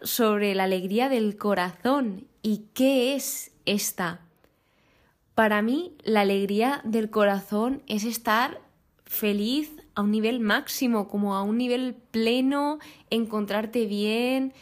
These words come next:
estar a gusto. Pero yéndonos ya más a definiciones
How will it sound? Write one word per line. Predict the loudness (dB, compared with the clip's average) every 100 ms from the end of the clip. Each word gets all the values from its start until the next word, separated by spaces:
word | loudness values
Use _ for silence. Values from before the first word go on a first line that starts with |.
| -16
estar | -10 -4 0 2
a | 0
gusto. | 0 -2 -4 -2 2 4 2 -2 -10 _ _ _ _ _ _ _ _ _ _ 4
Pero | 6 6
yéndonos | 2 2 4 4 4 2 0 -6 -10
ya | -10 2 4 6
más | 4 2 2 -4 -8 _ _
a | 0 2
definiciones | 0 -2 -2 -4 0 4 4 4 -2 -4 -8